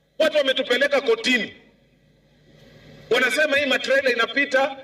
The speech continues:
ati Busia tunaweza kucollect revenue. Lakini ukijaribu hata kununua shamba, mmepelekwa kotini. Wewe unaweza kuwa tu ati kazi yako ni kupeleka sisi kotini kila siku, but you are not offering a solution.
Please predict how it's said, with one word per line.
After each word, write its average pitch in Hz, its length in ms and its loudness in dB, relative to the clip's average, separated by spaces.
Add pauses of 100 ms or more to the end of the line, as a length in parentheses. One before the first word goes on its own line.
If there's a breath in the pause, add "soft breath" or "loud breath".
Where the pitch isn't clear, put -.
(180)
ati 202 200 0
Busia 269 480 2
tunaweza 247 360 0
kucollect 240 520 -2
revenue. 262 560 0 (1040)
Lakini 277 300 0
ukijaribu 269 580 0
hata 294 200 2
kununua 254 460 2
shamba, 294 580 0 (140)
mmepelekwa 208 480 0
kotini. 160 520 -4 (1300)
Wewe 370 300 2
unaweza 359 320 2
kuwa 330 220 0
tu 330 100 -2
ati 302 160 -2
kazi 262 260 0
yako 302 280 2
ni 254 80 -6
kupeleka 254 520 -2
sisi 269 260 -10
kotini 247 400 -2
kila 247 280 -2
siku, 247 300 -4
but 269 220 -2
you 294 60 2
are 285 80 4
not 320 180 -4
offering 311 400 0
a 294 80 2
solution. 339 560 0